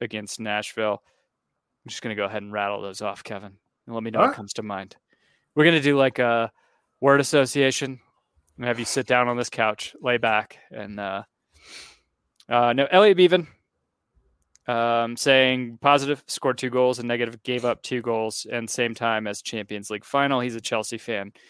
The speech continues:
Speaker 1: They ended up, um, keeping, keeping Man City from winning a, a, a Champions League, which was, it's, it's very bittersweet, I'd say. It's very bittersweet because I'd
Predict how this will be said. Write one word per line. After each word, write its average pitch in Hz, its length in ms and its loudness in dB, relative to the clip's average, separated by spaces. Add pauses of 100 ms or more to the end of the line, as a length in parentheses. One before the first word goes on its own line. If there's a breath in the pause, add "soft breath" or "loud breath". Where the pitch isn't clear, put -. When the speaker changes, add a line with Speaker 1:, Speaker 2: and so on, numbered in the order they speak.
(640 soft breath)
Speaker 1:
They 107 100 -6
ended 104 240 -6
up, 101 180 -4 (500 soft breath)
um, 104 640 -8 (140)
keeping, 120 680 0 (220)
keeping 127 240 -6
Man 131 220 0
City 151 240 0
from 131 140 -6
winning 113 240 -6
a, 101 360 -4
a, 110 200 -4 (100)
a 123 40 -8
Champions 104 400 -8
League, 104 200 -8
which - 160 -14
was, - 140 -14 (640)
it's, - 280 -10
it's - 200 -16
very 151 300 4
bittersweet, 139 600 0 (320)
I'd 107 120 -14
say. 98 300 -10
It's - 100 -20
very 123 200 -6
bittersweet 113 540 -8
because - 440 -16 (160)
I'd 113 260 -6